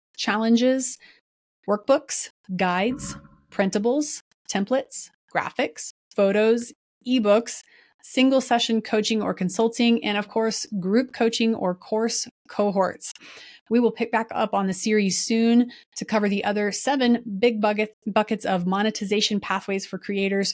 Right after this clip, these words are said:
so don't miss out. The good news is there are so many ways for you to make money. We're gonna find the right mix for you and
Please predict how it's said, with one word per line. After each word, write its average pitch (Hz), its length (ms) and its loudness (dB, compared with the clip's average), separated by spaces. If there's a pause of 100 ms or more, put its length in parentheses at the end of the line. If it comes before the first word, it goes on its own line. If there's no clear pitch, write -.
so 196 120 -4
don't 190 260 -2
miss 196 320 -4
out. - 320 -6
The 196 60 -6
good 202 120 0
news 214 200 0
is 214 320 0
there 190 200 -4
are 180 60 -6
so 185 320 0
many 180 260 4
ways 175 240 -2
for 190 120 -4
you 180 100 0
to 175 60 0
make 170 240 -4
money. 214 260 2
We're 196 120 -6
gonna 185 120 -6
find 180 240 -6
the 180 60 -8
right 180 220 -2
mix 185 280 -8
for 202 100 -10
you 240 360 2 (360)
and 208 340 0